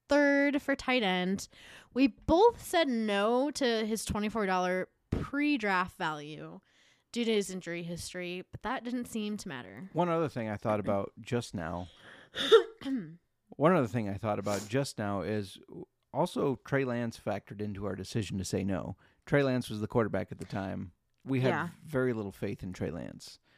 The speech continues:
Speaker 2: Now, Jimmy G steps in and swoon. Jimmy G,
Speaker 1: <laughs>
Speaker 2: um, throwing to George Kittle, and it looks a lot better.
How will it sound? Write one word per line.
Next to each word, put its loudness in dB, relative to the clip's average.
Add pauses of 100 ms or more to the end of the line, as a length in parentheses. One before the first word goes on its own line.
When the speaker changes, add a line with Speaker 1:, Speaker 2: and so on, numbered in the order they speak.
(300)
Speaker 2:
Now, 0
Jimmy -2
G 2
steps 0
in 0 (580)
and -4 (160)
swoon. 4 (340)
Jimmy 6
G, 6 (400)
Speaker 1:
<laughs> -14
Speaker 2:
um, -4 (220)
throwing 4
to -2
George 4
Kittle, 2
and 2
it -2
looks 2
a 0
lot 2
better. 4